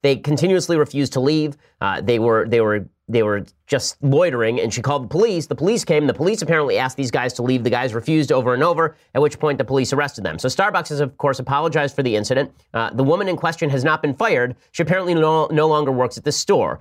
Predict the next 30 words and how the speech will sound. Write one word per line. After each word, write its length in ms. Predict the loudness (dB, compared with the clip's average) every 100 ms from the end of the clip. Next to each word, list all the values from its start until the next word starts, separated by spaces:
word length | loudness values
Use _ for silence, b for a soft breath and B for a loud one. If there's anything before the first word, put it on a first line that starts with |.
| b b
which 140 | 0
makes 200 | 2 2
me 80 | 2
a 60 |
little 260 | 2 2 2
suspicious. 600 | -2 -2 -2 -2 -8 -12 _ -4
It 100 | 0
does 160 | 2 2
make 140 | 2
me 80 | 2
a 40 |
little 140 | 2 0
suspicious. 440 | -2 -2 -2 -2
It 40 |
makes 160 | -2 0
me 60 | 0
a 60 |
little 160 | 2 0
suspicious 500 | 0 -2 0 -2 -4 _ _ _ _ _ _ -4
that 140 | -4 0
Starbucks 340 | 0 0 0
didn't 140 | 0
just 120 | 0 0
fire 200 | 0 0
the 40 |
lady. 300 | 0 -2 -6 b b
If 100 | -2
they 160 | 0 0
actually 340 | 0 0 0
thought 400 | 0 0 0 -4